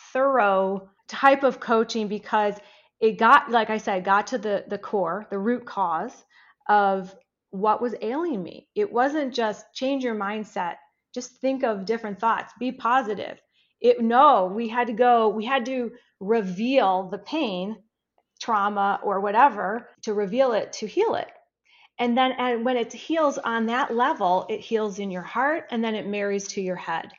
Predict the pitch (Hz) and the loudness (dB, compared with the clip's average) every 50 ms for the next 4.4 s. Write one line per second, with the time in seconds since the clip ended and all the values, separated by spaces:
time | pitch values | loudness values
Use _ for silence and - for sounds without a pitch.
0 | _ _ _ - - - - - _ - 214 208 208 175 170 190 226 214 220 - | _ _ _ -20 -20 -20 -20 -14 _ -6 -6 -4 -6 -4 0 2 4 4 4 4
1 | - - - 208 208 208 202 202 202 202 202 196 190 190 190 185 185 185 _ _ | 0 -4 -2 2 2 2 2 0 -2 -4 -4 -4 -2 -2 -4 -4 -6 -10 _ _
2 | _ _ _ _ - 208 202 185 - - 214 202 214 208 208 220 220 214 190 - | _ _ _ _ -8 -8 -8 -4 -2 0 0 0 0 -2 -2 -4 -6 -6 -6 -6
3 | - 208 202 202 - - - - - 196 196 196 190 185 185 180 180 180 175 175 | -6 -6 -8 -8 -10 -16 -18 -12 -8 -8 -6 -4 -4 -4 -4 -4 -6 -6 -8 -8
4 | 180 180 180 165 - - - | -4 -2 0 0 -2 -2 -8